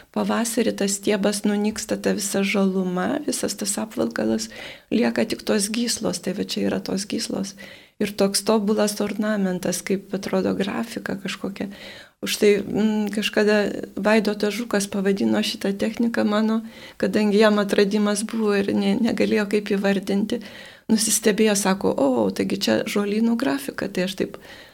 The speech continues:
labai laisva dabar ranka.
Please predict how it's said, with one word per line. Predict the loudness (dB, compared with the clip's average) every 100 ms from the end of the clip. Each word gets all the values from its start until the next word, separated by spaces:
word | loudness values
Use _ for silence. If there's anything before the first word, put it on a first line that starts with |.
| _
labai | 2 4 4 4
laisva | 4 4 2 2 2
dabar | 4 0 0 0 0 -2
ranka. | 0 0 0 -2 -4